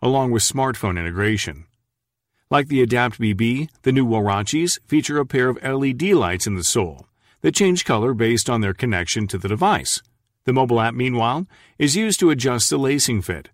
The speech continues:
Fit Adapt features a bunch of different tension levels based on different situations.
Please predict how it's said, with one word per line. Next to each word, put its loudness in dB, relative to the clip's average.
Fit 6
Adapt -2
features -2
a 2
bunch -2
of 0
different 0
tension -2
levels -6
based 2
on 0
different 0
situations. -2